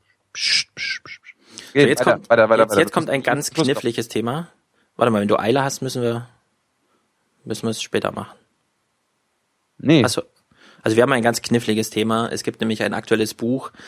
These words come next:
Speaker 2: das habe ich auch schon mal in der Kulturzeit gesehen, von Miriam Gebhardt. Das heißt, als die Soldaten kamen und es behandelt, <clears throat> dass nicht nur, wie die N-S-Propaganda vor siebzig Jahren behauptete, die Russen kommen und die Frauen vergewaltigen,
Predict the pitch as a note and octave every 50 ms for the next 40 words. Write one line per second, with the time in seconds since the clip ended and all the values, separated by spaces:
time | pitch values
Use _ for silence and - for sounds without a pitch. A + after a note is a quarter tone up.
0 | - - - - - G#2 G#2+ A#2 F#2 - - A2+ G#2+ G#2 G#2+ G#2+ G#2+ - A#2 -
1 | - - C3+ - - A2 G#2+ A2 A#2 G#2+ G#2+ A2 A2 - A2 G#2+ G#2+ A2+ B2+ C3
2 | C3 A#2 A2 G#2+ G#2+ A2 G#2+ - A#2+ B2 - A#2+ A2+ A#2 C3+ - - _ _ -
3 | - - _ - G#2 - A#2 A2 A#2 A2+ - - A2 A#2+ C3 - - B2 A2+ G#2
4 | A2+ G#2+ G#2 G#2+ G#2+ A#2+ - - C3 B2 - - G#2+ G2+ G#2 A#2 - - F#2+ G#2+
5 | A2 A2 - - G2 - G#2+ A#2+ C3+ C#3+ C#3 C#3 C#3 _ _ _ _ - - -
6 | - - - G#2+ D3 - - - F3+ G3 E3+ C3 A2 - G2+ G#2 - - A#2+ E3
7 | G#3+ - - D#3+ D3+ C#3 B2 B2+ A2 A2+ - - - - - G#2+ G2+ - - E3
8 | - - - - G2 F2 F2+ - - E2+ F2 F#2 G#2 A#2+ D3+ F#3+ G#3+ - - -
9 | - G#2+ G2+ - - - G#2 G#2 G2+ G#2 G#2 G#2 G2 G2+ A2 - - G2+ G2 G2+
10 | G2+ G#2 G#2 - - - - _ _ _ _ - G#2+ G#2 F2+ F#2 G2+ B2 G#2+ G2+
11 | - - B2 A2 - - E2 D#2+ G2+ A2 - - G#2 G2 G2+ - - - D2 G2
12 | G#2 G#2 - G#2+ G2+ G2+ F#2+ - F#2 G2+ G2 - G2+ G2+ A2 A2+ C#3 E3 F3